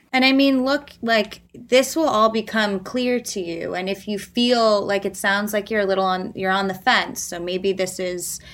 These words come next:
time for you to explore that. And, you know, I don't know which side it'll come down on, but maybe this is the time for you to,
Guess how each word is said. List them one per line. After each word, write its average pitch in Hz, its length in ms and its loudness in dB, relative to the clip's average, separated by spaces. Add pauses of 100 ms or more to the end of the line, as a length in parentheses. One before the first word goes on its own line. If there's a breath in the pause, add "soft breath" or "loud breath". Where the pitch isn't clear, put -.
(680 loud breath)
time 202 340 4
for 202 140 -2
you 190 260 4
to 175 680 -2
explore 233 580 0
that. 202 320 4
And, 190 220 -2
you 185 100 0
know, 180 200 0
I 185 100 6
don't 190 160 2
know 196 140 2
which 202 200 0
side 180 240 0
it'll 175 160 -2
come 170 240 -8
down 220 320 0
on, 170 340 -2
but 175 340 -2 (300)
maybe 190 380 2
this 196 240 0
is 196 140 -4
the 190 80 -2
time 196 400 0
for 202 100 -4
you 196 240 2
to, 185 480 2